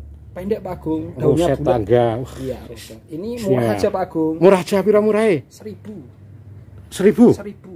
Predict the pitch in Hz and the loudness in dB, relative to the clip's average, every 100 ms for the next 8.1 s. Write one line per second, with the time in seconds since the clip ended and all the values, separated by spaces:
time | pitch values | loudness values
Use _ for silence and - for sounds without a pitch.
0 | 143 156 131 - 156 196 220 214 185 180 | -14 -14 -14 -14 -14 -12 -14 -14 -8 -8
1 | 175 196 185 - 139 156 165 185 196 - | -6 -6 -6 -6 -6 -4 -4 -8 -14 -16
2 | _ - 147 143 156 156 156 156 - 165 | _ -8 -6 -6 -6 -4 -4 -6 -8 -8
3 | 190 233 - _ - - - - - - | -8 -12 -20 _ -20 -20 -20 -20 -18 -14
4 | 160 180 143 147 156 160 165 165 175 196 | -12 -12 -8 -8 -6 -8 -8 -10 -14 -16
5 | 202 - 123 - - 120 107 98 117 123 | -16 -14 -14 -14 -14 -4 -2 0 4 4
6 | 110 - - 220 233 180 180 165 165 123 | 4 2 2 0 0 0 2 2 -2 -6
7 | - 147 175 135 151 151 156 143 139 139 | -10 -8 -4 -2 -2 -2 -2 -2 -2 -6
8 | 139 | -6